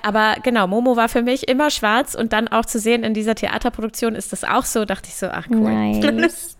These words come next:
Speaker 1: <laughs>
Speaker 2: Mega. Ich hoffe, es ist eine schöne Erzählung.
Speaker 1: Ja, das hoffe ich auch. Wenn du ein Musiktitel wärst, welcher?
Speaker 2: Ähm,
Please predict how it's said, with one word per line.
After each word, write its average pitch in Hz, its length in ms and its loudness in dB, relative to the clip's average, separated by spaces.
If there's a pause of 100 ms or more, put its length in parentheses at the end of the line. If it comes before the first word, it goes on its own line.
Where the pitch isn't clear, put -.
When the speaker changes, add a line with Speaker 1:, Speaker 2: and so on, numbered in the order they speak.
Speaker 1:
<laughs> - 100 -20
Speaker 2:
Mega. - 500 0 (240)
Ich 233 160 0
hoffe, 247 200 2
es 214 160 0
ist 214 120 -2
eine 202 100 0
schöne 190 280 0
Erzählung. 208 560 -4 (400)
Speaker 1:
Ja, 226 80 -4
das 196 140 -8
hoffe 190 100 -8
ich 214 140 -10
auch. 202 140 -8 (460)
Wenn 240 220 4
du 247 160 4
ein 208 160 2
Musiktitel 196 840 2
wärst, 165 480 -2 (100)
welcher? 170 500 0 (2500)
Speaker 2:
Ähm, 226 920 2